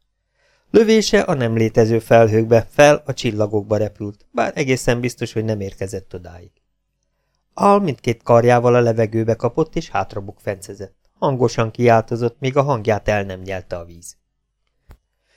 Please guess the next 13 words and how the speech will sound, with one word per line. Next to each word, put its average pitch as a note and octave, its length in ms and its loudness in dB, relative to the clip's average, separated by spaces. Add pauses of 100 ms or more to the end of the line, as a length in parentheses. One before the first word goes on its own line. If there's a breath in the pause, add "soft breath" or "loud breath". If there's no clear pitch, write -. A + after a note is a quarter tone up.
(280)
Rocky A#3+ 300 4
Maxim F3 460 -2
a B2 80 -4
cápákra A2 640 0
gondolt, G2+ 460 -8
és B2 160 -6
a G3 100 -4
támlán C3 400 0
keresztül A2 460 -4
gyorsan A2+ 400 -2
az G2+ 140 -8
ülésre G#2 520 -8
mászott. - 600 -18